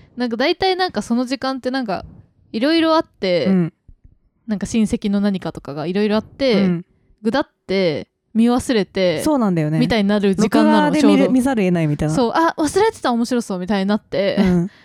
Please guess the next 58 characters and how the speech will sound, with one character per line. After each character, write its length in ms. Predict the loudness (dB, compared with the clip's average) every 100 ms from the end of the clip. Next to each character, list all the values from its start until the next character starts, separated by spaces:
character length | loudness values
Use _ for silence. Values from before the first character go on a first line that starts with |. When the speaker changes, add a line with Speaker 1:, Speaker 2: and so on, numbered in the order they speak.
| _ _ _ -4
Speaker 2:
な 140 | 0
ん 80 | 0
だ 100 | -2
よ 100 | -4
み 80 | -8
た 120 | -8
い 60 |
な 260 | -8 -10 -14 _ _
こ 120 | -10
と 60 |
に 80 | -6
な 80 | -4
る 80 | -6
か 160 | -6
ら、 280 | -6 -6 -10 _ _ -6
年 160 | -4 -4 -6
末 80 | -6
に 20 |
や 60 | -6
っ 20 |
て 100 | -6
も 120 | -4
ら 80 | -4
え 60 |
る 20 | -4
の 100 | -4
あ 40 |
り 100 | -4
が 80 | -2
た 100 | -2
い 100 | -2
な 80 | -6
っ 40 | -18 -12
て 80 |
い 60 | -10
う。 40 | -10 _ -8
で 100 | -4
も 60 |
な 140 | 0 -2
ぜ 100 | -2
か 120 | -2
わ 100 | -2
か 120 | -2
ん 60 | -2
な 80 | -2
い 80 |
け 140 | -4 -6
ど 80 | -4
さ、 100 | -4
私 260 | -4 -4
た 120 | -4
ち 120 | -8 -8
も 120 | -8
さ、 340 | -4 -4 -6 -14 _ _ _ _ _ -6
な 120 | -4
ん 20 |
か 100 | -2
年 200 | 0 0